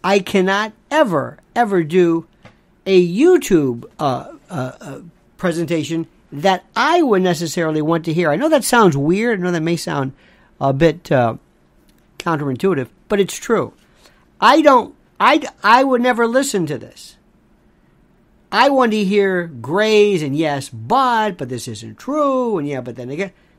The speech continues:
People don't want to hear that. You have to be very, very brutal. I was listening to John Cleese, who, by the way, is eighty-three years old. He's eighty-three years old, sharp as a tack.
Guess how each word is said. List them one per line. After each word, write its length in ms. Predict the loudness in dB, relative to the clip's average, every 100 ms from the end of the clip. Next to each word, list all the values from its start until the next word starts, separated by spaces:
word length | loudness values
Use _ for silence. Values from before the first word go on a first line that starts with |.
| _
People 280 | 2 4 4
don't 120 | 4
want 120 | 2
to 60 | 4
hear 180 | 2
that. 220 | 0 -2 -6 _ _ _ _ _ _ _ _ _ _ _ _ _ _ _ _ -4
You 100 | 0
have 260 | 0 0
to 100 | -2
be 160 | 0 0
very, 480 | 0 0 0 2 0
very 400 | 2 2 2 0
brutal. 720 | -2 -2 2 4 4 2 -2
I 60 | -2
was 200 | -4 -4
listening 380 | -6 -4 -6
to 180 | -4 -6
John 480 | -4 -2 -2 -2 -6
Cleese, 680 | -10 -6 -4 -4 -8 -12 -18 _ _ _ _ _ _ -20 -20
who, 100 | -8
by 120 | -4 -2
the 80 |
way, 160 | 2 2
is 160 | 2 -2
eighty-three 520 | -4 -2 -2 -4 -4
years 220 | -2 -2
old. 320 | -2 -8 -12 -20
He's 120 | _ _
eighty-three 400 | -8 -6 -6 -4
years 160 | -4 -4
old, 200 | -8 -8
sharp 320 | -6 -6 -6
as 120 | -10
a 60 | -10
tack. 340 | -8 -8 -10